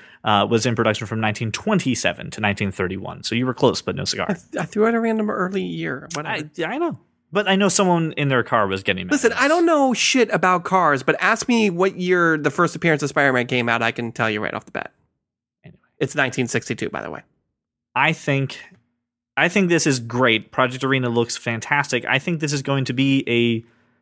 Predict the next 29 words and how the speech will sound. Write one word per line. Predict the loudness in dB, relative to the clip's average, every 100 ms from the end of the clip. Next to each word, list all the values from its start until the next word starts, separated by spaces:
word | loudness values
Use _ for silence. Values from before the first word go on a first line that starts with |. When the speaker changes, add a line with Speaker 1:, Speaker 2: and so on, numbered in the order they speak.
| _ _ _ _ _ _ -18 -14 0
Speaker 1:
easy, | 2 4 4 2
uh, | 2 0 0
way | 2 2
to | 2
adopt | 2 2 2 0
V | 0
R | 2 2
into | 2 -2 -2 2 2 2 0 -2 -6 _ _
mainstream | 0 2 2 2 0 0 0 0 -4 -8 _ _ _ _ _ _ _ _ _
society. | 0 2 0 -4 -6
I |
think | -2 0
this | 0
is |
an | 0
easy | 2 2 4
way | 4 2
to | 2
get | 0
people | 0 -2 0 -2
into | -2 -2 -2
looking | 0 0 2
into | 0 2
V | 2 4
R | 4 0
and | -2 -2
playing | 0 0 0
with | -2 -4
it. | -8